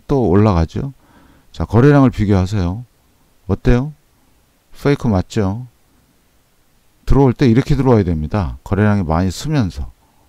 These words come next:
예? 거기에 지금 삼분의 일도 못 미쳤어요. 예. 가짜란 얘기죠, 가짜.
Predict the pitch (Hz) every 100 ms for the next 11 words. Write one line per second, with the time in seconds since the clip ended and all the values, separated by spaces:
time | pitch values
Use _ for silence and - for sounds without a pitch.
0 | _ - 110 - - _ _ _ _ -
1 | 104 113 127 113 110 - 175 170 165 143
2 | 120 98 98 117 - - 82 80 104 -
3 | _ _ _ 104 113 - _ _ _ _
4 | _ 120 - 92 - 113 104 76 80 -
5 | - - -